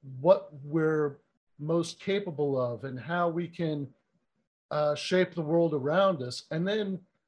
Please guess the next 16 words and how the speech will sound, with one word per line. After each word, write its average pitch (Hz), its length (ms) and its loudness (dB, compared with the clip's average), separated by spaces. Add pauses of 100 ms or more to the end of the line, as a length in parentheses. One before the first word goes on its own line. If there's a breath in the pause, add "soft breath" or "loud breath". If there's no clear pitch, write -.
(360)
that 165 320 0
third 208 380 4
phase 147 640 -2
is 151 200 -6
more 185 280 2
like 165 320 0
when 165 460 2 (1000)
we've, 170 400 0 (460)
we've 151 480 -2 (360)
experienced 196 800 -2
so 190 180 2
much, 170 760 0 (180)
and 160 140 -6
now 185 240 4
it's 190 180 0
time 190 540 4